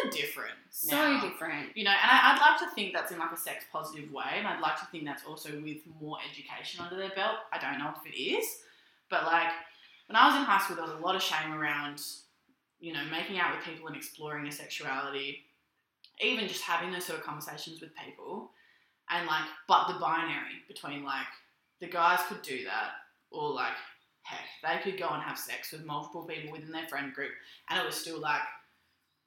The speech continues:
Speaker 1: hats off to 'em.
Speaker 2: Yeah, it was
Speaker 1: You
Speaker 2: good
Speaker 1: know,
Speaker 2: on
Speaker 1: like,
Speaker 2: them.
Speaker 1: it was, like, cool, yeah, have some fun. And on the other end, like,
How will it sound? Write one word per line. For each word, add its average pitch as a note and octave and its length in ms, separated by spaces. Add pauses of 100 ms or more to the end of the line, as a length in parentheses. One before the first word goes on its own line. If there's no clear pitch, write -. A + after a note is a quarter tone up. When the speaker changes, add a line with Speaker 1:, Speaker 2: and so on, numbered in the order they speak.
(120)
Speaker 1:
hats - 280
off - 140
to - 140
'em. - 180 (160)
Speaker 2:
Yeah, G3 200
it - 40
was F#3 120
Speaker 1:
You - 120
Speaker 2:
good F3 40
Speaker 1:
know, D#3 80
Speaker 2:
on G3 140
Speaker 1:
like, F3+ 120
Speaker 2:
them. F3+ 80
Speaker 1:
it - 20
was, F3+ 100
like, F3 160
cool, A#3 580
yeah, A3+ 180
have - 320
some G#3+ 180
fun. E3 560 (320)
And F3 80
on F3 80
the E3+ 180
other G3 160
end, D#3 300
like, - 120